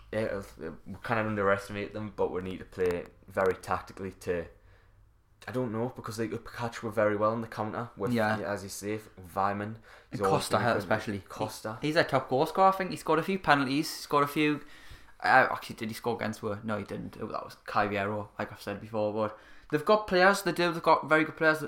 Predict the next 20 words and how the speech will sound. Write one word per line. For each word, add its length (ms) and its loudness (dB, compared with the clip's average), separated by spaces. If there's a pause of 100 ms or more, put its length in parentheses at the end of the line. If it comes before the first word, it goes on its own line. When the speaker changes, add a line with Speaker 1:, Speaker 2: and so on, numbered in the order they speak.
(160)
Speaker 2:
Half 240 6
their 100 -2
team's 300 -2
on 120 2
loan 180 2
from 180 -2
fucking 260 -2
Benfica, 460 -4
like, 220 -2
so, 100 6
Speaker 1:
Aye. 140 4
Speaker 2:
you 580 -10
know 60 4
what 80 6
I 40 4
mean? 260 4 (100)
Two 200 2
players 300 4
on 140 0
loan. 300 -2